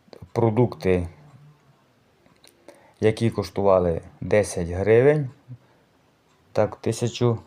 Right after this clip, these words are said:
дев'ятсот дев'яносто шостому році. Дякую, що додивилися дане відео до кінця.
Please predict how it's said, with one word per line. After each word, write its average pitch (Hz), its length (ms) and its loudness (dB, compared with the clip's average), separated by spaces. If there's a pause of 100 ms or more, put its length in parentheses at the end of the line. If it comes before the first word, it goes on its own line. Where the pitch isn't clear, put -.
дев'ятсот 92 600 -2
дев'яносто 92 800 0 (960)
шостому 90 760 -4 (800)
році. 90 440 -2 (1400)
Дякую, 98 560 2
що 87 400 -2 (220)
додивилися 104 760 2
дане 92 380 2
відео 90 420 -2
до 92 140 -6
кінця. 110 580 2